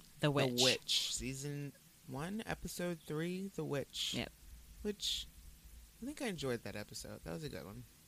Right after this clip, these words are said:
Speaker 2: Yeah, it's all the two-second premise is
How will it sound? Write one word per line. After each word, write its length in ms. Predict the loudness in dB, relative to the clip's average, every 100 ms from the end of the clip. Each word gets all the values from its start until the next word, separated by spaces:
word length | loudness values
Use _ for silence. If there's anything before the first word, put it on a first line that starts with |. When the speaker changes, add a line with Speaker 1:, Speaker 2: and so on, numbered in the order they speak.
| -4
Speaker 2:
Yeah, 220 | 0 2 0 0
it's 240 | 2 6
all 260 | 8 8 6
the 300 | 8 8 6 2 -20 -20 -4
two-second 920 | 0 4 4 4 4 4 6 6 4 2 -8 -12
premise 520 | -2 2 4 4 4 4
is 520 | 2 2 2 2